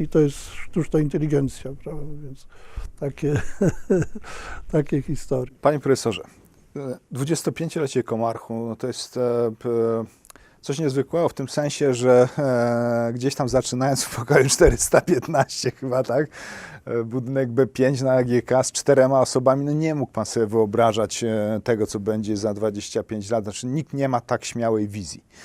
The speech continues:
Speaker 2: No pytanie teraz, czy ten sukces, e, który przez dwadzieścia pięć lat, e, był pana udziałem, daje panu taką śmiałość, e, e, planów na przyszłość? Czyli czy można mieć wizję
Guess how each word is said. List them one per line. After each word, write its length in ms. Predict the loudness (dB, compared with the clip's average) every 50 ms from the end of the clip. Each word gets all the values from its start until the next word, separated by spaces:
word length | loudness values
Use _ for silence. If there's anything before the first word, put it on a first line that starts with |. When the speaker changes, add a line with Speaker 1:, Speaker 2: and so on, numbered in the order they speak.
| -20 -20 -20 -18 -16 -10
Speaker 2:
No 60 | -8
pytanie 320 | -4 0 2 2 2 2
teraz, 160 | 0 -2 -2
czy 160 | -2 -6 -10 -4
ten 240 | -2 -2 -2 -2
sukces, 640 | -4 -6 -8 -10 -10 -10 -10 -10 -10 -8 -10 -8 -6
e, 280 | -6 -4 -4 -4 -6 -6 -6
który 220 | -2 -2 -2 -2
przez 220 | -2 -6 -8 -8
dwadzieścia 500 | -6 -6 -6 -6 -6 -8 -8 -8 -8 -8
pięć 360 | -8 -8 -8 -10 -8 -8 -8 -4
lat, 340 | -2 -2 -2 -2 -2 -6
e, 500 | -6 -6 -4 -6 -6 -6 -6 -6 -8 -8 -8
był 220 | -8 -6 -6 -6 -4
pana 320 | -4 -6 -6 -4 -4 -6
udziałem, 520 | -6 -6 -6 -6 -6 -4 -4 -6 -6 -4
daje 280 | -2 0 0 0 0 0
panu 280 | -2 -4 -6 -6 -6 -8
taką 280 | -8 -8 -8 -8 -8 -8
śmiałość, 840 | -8 -6 -4 -2 0 0 2 2 2 2 0 -4 -8 -6 -4 0
e, 300 | 2 4 4 4 2 2 -2 -8 -18 -18 -18 -20 -10 -4
e, 260 | 0 2 2 2 0
planów 400 | 2 4 4 4 4 4 0 0
na 140 | 0 0 0
przyszłość? 600 | 0 0 -2 -2 -2 -2 -6 -12 -12 -14 -14 -4
Czyli 500 | -2 -2 -2 0 -2 -2 -2 -2 -4 -6 -10 -16 -18 -8
czy 280 | -4 -2 0 0 0 -2 -8 _ _ _ -20 -20 -18 _ -2
można 360 | 0 0 0 0 0 -2 -2
mieć 220 | -2 -2 -2 -4
wizję 480 | -6 -6 -6 -2 2 4 4 4 4